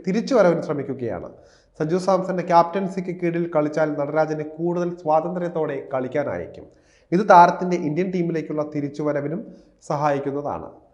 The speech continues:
അതുപോലെ തന്നെ വെങ്കടേഷ് അയ്യരും അവസാന സീസണിൽ കൊൽക്കത്ത നൈറ്റ് റൈഡേഴ്സ് ഐ പി എൽ കിരീടം ചൂടിയപ്പോൾ നിർണായക പ്രകടനത്തോടെ മാച്ച് വിന്നറായത് വെങ്കടേഷ് അയ്യരായിരുന്നു.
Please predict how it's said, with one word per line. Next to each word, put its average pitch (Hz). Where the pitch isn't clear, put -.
അതുപോലെ 180
തന്നെ 170
വെങ്കടേഷ് 151
അയ്യരും 156
അവസാന 208
സീസണിൽ 175
കൊൽക്കത്ത 160
നൈറ്റ് 170
റൈഡേഴ്സ് 160
ഐ 147
പി 147
എൽ 170
കിരീടം 156
ചൂടിയപ്പോൾ 147
നിർണായക 156
പ്രകടനത്തോടെ 151
മാച്ച് 175
വിന്നറായത് 151
വെങ്കടേഷ് 143
അയ്യരായിരുന്നു. 113